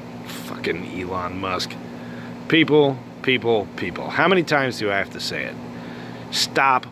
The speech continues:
worshiping celebrities, politicians, and fucking public figures.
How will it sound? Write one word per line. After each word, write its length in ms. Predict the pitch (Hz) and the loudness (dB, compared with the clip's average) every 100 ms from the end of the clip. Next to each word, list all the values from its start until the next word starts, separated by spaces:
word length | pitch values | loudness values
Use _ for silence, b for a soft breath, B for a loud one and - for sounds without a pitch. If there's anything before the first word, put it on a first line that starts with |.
| - | -10
worshiping 600 | 110 127 117 - 120 113 | -4 -2 -2 -4 -6 -6
celebrities, 880 | - 123 113 117 113 107 98 90 - - - - - | -4 0 2 2 2 2 2 0 -4 -8 -10 -10 0
politicians, 1040 | 143 135 117 - 131 110 117 101 92 90 | 6 6 6 4 2 4 0 0 -4 -4
and 120 | 90 82 139 | -4 -4 -4
fucking 300 | 131 113 98 | -2 -2 0
public 380 | 127 127 113 | 0 2 0
figures. 580 | - 123 104 98 87 - | 2 0 2 -2 -2 -4